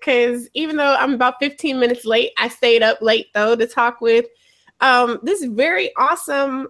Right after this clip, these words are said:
I'm not even gonna say young man, this very awesome brother from the West Coast, brother from another mother, doing it, like, so big right now.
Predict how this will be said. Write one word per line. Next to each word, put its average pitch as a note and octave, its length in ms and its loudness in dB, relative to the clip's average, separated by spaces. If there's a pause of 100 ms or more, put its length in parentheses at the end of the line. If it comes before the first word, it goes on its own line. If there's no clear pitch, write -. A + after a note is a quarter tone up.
I'm C4+ 240 0
not C#4+ 140 2
even C#4 140 0
gonna B3+ 120 0
say B3+ 220 -2
young A#3 320 0
man, A3+ 240 0
this A#3 160 -2
very A3+ 260 -2
awesome A3 400 -2
brother G#3+ 320 -2
from G#3+ 200 -4
the G3+ 80 -4
West G#3 300 -2
Coast, A3+ 460 -4
brother G#3+ 260 -2
from G#3+ 180 -6
another G#3 280 -2
mother, G#3 400 -2
doing B3 420 2
it, A#3 300 4
like, G#3 460 0
so D#4+ 520 0
big A#3 280 6
right G3 260 0
now. G3 400 -4